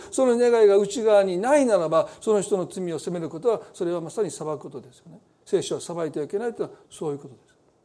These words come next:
ですから、罪を責めるときに私たちは自分の心に問わないといけない。その人がどんな態度で聞こうが、その罪からこの人を解放してあげたいという、その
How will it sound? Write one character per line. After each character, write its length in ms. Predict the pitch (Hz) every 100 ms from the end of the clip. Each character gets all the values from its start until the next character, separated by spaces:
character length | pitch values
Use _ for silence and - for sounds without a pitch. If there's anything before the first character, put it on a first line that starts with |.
| _ _ _ _
で 80 | 208
す 100 | -
か 80 | 185
ら、 80 | 165
罪 220 | - 190
を 40 | 151
責 140 | -
め 100 | 254
る 100 | 233
と 120 | 180
き 140 | 147 185
に 140 | 208 - -
私 320 | 180 180 160
た 100 | 160
ち 100 | 147
は 60 | 165
自 120 | 135
分 140 | 160 165
の 80 | 160
心 300 | 180 175 143
に 40 |
問 100 | 156
わ 60 | 147
な 80 |
い 40 | 123
と 80 | -
い 40 |
け 60 | -
な 60 |
い。 60 | _ _ - -
そ 180 | - 269
の 120 | 269
人 220 | - 208
が 120 | 170
ど 320 | 139 131 269
ん 180 | 302 302
な 160 | 285 269
態 300 | 269 277 247
度 80 | 220
で 160 | 196
聞 140 | - -
こ 200 | 214 147
う 60 |
が、 220 | 220 208 - _ _ _ _ _ _ _ _ _ _ _ _ _ _ _ _
そ 120 | 208
の 100 | 190
罪 280 | - 196 160
か 120 | 156
ら 120 | 139
こ 160 | 131 170
の 120 | 160
人 240 | 147 - 135
を 260 | 160 151 _ _ _ _ _ _ _ _ _ _ _ -
解 240 | - 151
放 180 | 147 135
し 100 | -
て 120 | 147
あ 100 | 143
げ 120 | 151
た 260 | 151 - 226
い 120 | 240
と 200 | - 147
い 240 | 151 190
う、 80 | 156 - _ _ _ _ _ _
そ 280 | - - 247
の 320 | 262 247